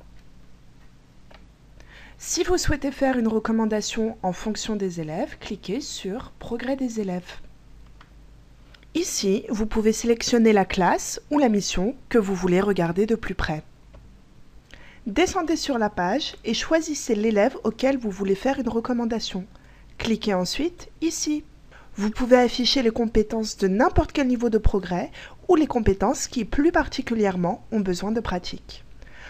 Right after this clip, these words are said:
Si vous connaissez exactement la compétence que vous voulez recommander,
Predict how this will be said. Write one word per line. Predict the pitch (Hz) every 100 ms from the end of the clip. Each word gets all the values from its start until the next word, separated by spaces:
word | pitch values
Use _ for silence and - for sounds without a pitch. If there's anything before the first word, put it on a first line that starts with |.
| - - - -
Si | - - - 277
vous | 240
connaissez | - 233 226 - 208
exactement | - 196 196 262 269 - 294 254 254 254 -
la | 220 180
compétence | - 214 214 208 214 202 - -
que | 196
vous | 180
voulez | 175 180 180
recommander, | 175 185 170 170 160 202